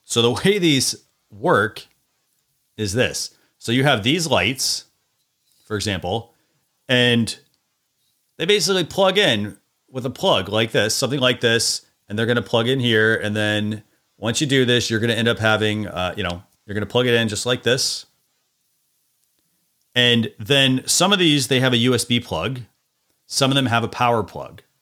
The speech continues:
So you gotta keep that in mind in terms of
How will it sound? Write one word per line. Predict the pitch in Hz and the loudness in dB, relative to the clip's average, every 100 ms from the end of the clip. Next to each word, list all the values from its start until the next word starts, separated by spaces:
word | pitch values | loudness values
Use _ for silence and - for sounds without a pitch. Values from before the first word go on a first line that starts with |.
| _ _ _ _ _ | _ _ _ _ _
So | - - 113 110 101 - _ _ | -6 0 2 2 0 -8 _ _
you | 113 | -2
gotta | 113 139 139 | 2 2 2
keep | - 135 | 0 0
that | 127 117 | 2 2
in | 110 | 2
mind | 104 107 107 | 2 2 2
in | 101 | -2
terms | - 113 107 - | -4 -4 -4 -4
of | 98 92 85 - | -4 -4 -6 -14